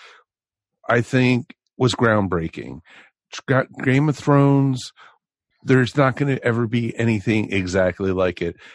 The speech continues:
and built up to it. The ratings were sky high for H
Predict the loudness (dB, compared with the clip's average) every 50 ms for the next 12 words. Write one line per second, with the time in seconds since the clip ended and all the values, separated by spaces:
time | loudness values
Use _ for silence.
0 | -20 _ -6 -4 -2 -2 2 2 2 0 0 0 -2 -2 -2 -2 -6 -10 -10 -8
1 | -8 -8 -12 -14 _ _ _ _ _ -2 0 2 2 4 2 2 2 2 2 2
2 | 0 -2 -4 -6 -4 0 2 2 2 2 0 -6 -6 -2 -2 0 0 0 0 -2
3 | -2 0 0 0 0 0 -2 -2 0 0 2 2 2 0 -4 -6 -8 -12